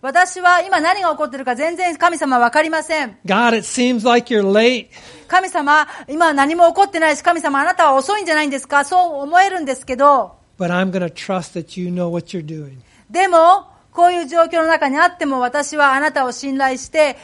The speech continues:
Speaker 1: あなたに信仰を置きますというのは、あなたは、あなたが何をしてらっしゃるか分かるからです。神様、
Speaker 2: Because you're
Speaker 1: それが信仰です。
Speaker 2: because your word says that all things work together for good to those who trust in you.
Speaker 1: そして神様、あなたを信頼する者に対しては、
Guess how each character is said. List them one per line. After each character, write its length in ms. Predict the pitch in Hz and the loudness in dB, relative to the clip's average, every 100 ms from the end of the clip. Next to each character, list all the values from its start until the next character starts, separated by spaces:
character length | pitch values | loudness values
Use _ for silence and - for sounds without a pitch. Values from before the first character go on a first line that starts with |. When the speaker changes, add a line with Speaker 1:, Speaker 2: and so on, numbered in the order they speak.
| - | -8
Speaker 1:
あ 80 | 254 | -4
な 120 | 277 | -2
た 80 | 269 | -2
に 100 | 240 | -6
信 240 | - 294 | -6 -6
仰 140 | 277 294 | -2 -2
を 40 | |
置 100 | 277 | -2
き 40 | 285 | 0
ま 140 | 294 | -2
す 60 | 294 | -2
と 80 | 311 | -6
い 60 | |
う 20 | |
の 100 | 285 | -2
は、 220 | 262 285 254 | 2 2 2
あ 60 | |
な 120 | 285 311 | -2 -2
た 140 | 269 | 2
は、 260 | 254 285 277 - - 240 | 4 2 0 -12 -20 -10
あ 140 | 247 | -2
な 100 | 302 | -2
た 120 | 285 | -2
が 100 | 247 | -4
何 240 | 254 349 330 | -2 -2 -2
を 60 | |
し 60 | 277 | -2
て 80 | 269 | -2
ら 80 | 247 | -4
っ 20 | |
し 80 | 269 | -4
ゃ 40 | |
る 80 | 233 | -2
か 120 | 233 | 0
分 120 | 233 | 2
か 120 | 311 | 2
る 80 | 302 | 0
か 100 | 262 | 0
ら 80 | 226 | 0
で 100 | 214 | -2
す。 120 | - | -6
神 180 | 277 254 | -4 -4
様、 160 | 226 175 | -4 -4
Speaker 2:
Because 40 | |
you're 40 | |
Speaker 1:
そ 80 | 285 | -4
れ 60 | - | 0
が 180 | 339 311 | 2 0
信 160 | 320 | -2
仰 160 | 294 294 | 0 0
で 120 | 277 | 0
す。 140 | - - | -4 -12
Speaker 2:
because 320 | 185 202 185 | -4 -2 0
your 160 | 208 202 | 0 0
word 380 | 196 208 220 220 | 2 2 2 0
says 320 | 220 202 180 | 0 0 0
that 120 | 165 - | -6 -2
all 440 | 202 214 220 220 | 0 2 2 0
things 540 | 220 214 214 208 170 | -2 -4 -2 -4 -6
work 280 | 175 185 185 | -4 -4 -4
together 420 | - 175 185 180 | -8 -4 -2 -2
for 260 | 175 - 180 | -4 -6 -12
good 680 | 151 175 226 180 160 151 143 _ | -8 0 2 2 2 -2 -8 _
to 120 | - 170 | -14 -4
those 460 | 175 170 170 - | -2 0 -2 -6
who 100 | 185 - | -14 -18
trust 500 | - - - _ 180 | -20 -20 -20 _ -12
in 140 | 170 | -8
you. 320 | 170 160 143 123 | -6 -6 -8 -10
Speaker 1:
そ 200 | - 285 | -8 -6
し 60 | |
て 100 | - | -6
神 220 | 330 339 330 | -4 -4 -4
様、 260 | 285 254 | -4 -4
あ 60 | 285 | -4
な 100 | 349 | -2
た 140 | 339 | -2
を 40 | 294 | -2
信 240 | 311 285 | -6 -8
頼 160 | 294 277 | -6 -8
す 120 | 277 | -8
る 100 | 277 | -8
者 220 | 277 277 | -6 -6
に 100 | 240 | -8
対 260 | 254 269 262 | -6 -6 -6
し 80 | |
て 140 | - 214 | -10 -4
は、 300 | 220 233 | 2 2